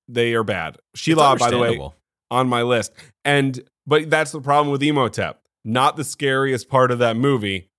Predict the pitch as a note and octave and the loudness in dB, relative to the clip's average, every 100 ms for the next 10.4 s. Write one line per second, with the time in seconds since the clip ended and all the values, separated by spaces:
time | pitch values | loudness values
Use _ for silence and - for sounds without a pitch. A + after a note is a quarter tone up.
0 | _ - G#2 G2 E2+ C3 B2+ C3+ C3 G2 | _ -16 -10 -8 -2 0 4 4 2 -2
1 | F2+ C#2+ - _ - A#2+ G#2 F#2+ _ _ | -10 -12 -14 _ -2 0 0 -2 _ _
2 | _ - C3 B2+ E3+ D#3+ F3 D#3+ D#3 D3 | _ 2 2 4 2 4 4 6 6 4
3 | - - C#3 C3+ C3 B2+ B2+ B2 G#2+ F2 | -4 -2 0 2 4 4 4 2 0 -6
4 | F2 C#3+ B2 C#3 A#2+ F#2+ F#2 - G#3+ - | -4 -4 0 0 2 0 -2 -2 -4 -4
5 | - B3 A#3 G#2 - - - - F#3+ F3+ | -4 -2 0 -2 -4 -12 -12 -4 2 2
6 | F3 D#3+ D3+ C#3+ C3+ B2+ A#2+ A2+ A2 - | 2 2 4 2 2 2 0 0 -4 -6
7 | G#2+ F#2+ F2 C#2+ - _ - B2+ A#2+ _ | -6 -6 -10 -12 -20 _ 0 0 0 _
8 | _ - B2+ A2 A#2 G2+ E2+ D#2+ D#2 D#2 | _ -4 -2 -2 -4 -8 -10 -10 -10 -12
9 | _ _ F2+ E2 D#2+ D#2 _ _ _ _ | _ _ -12 -10 -10 -12 _ _ _ _
10 | - F#2+ F#2 F2 | -12 -8 -6 -6